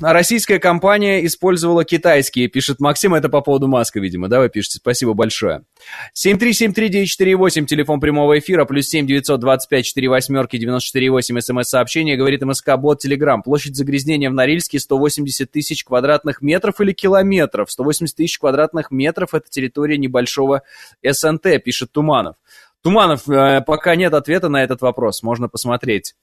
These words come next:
А, Безруков и Расторгуев, но, а, детали-то в нем русские, пишет,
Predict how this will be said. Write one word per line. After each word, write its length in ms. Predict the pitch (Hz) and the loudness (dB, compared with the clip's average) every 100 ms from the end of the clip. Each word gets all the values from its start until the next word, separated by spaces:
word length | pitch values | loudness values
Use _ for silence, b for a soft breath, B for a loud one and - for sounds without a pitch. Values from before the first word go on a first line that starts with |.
| B B B | B B B
А, 240 | - 120 | 0 2
Безруков 540 | 123 143 165 160 151 - | 2 2 2 0 -2 -2
и 40 | |
Расторгуев, 640 | 135 - 139 139 143 120 101 120 | -2 0 0 2 2 2 0 -2
но, 360 | 135 147 131 | 0 2 2
а, 160 | 120 120 | 2 0
детали-то 640 | 131 135 156 156 147 147 | 0 0 2 2 2 0
в 100 | 127 | 0
нем 300 | 131 139 139 | 0 0 0
русские, 640 | 131 131 185 - - 156 123 | 0 0 0 -2 0 0 0
пишет, 400 | - 127 123 | -2 -4 -4